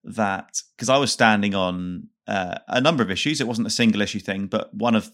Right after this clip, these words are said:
our five key issues we were standing on was abortion, um, and, and seeking an end to abortion. Um, and I was expecting big pushback on that, as you do.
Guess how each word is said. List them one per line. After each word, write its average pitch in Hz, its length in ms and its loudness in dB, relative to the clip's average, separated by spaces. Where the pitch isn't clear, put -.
our 98 160 0
five 101 480 0
key 101 520 -4
issues 104 400 -2
we 98 60 -6
were 95 60 -6
standing 95 360 -2
on 92 140 -4
was 98 360 -4
abortion, 104 580 -8
um, 90 500 -2
and, 95 340 -4
and 101 160 -4
seeking 110 400 -2
an 90 80 -6
end 95 220 -4
to 92 160 -10
abortion. - 640 -12
Um, 87 540 -4
and 120 100 2
I 139 120 4
was 160 100 -2
expecting 95 800 -2
big 110 200 0
pushback 98 420 -6
on 98 80 -8
that, 98 300 -8
as 113 180 0
you 113 60 4
do. 110 160 0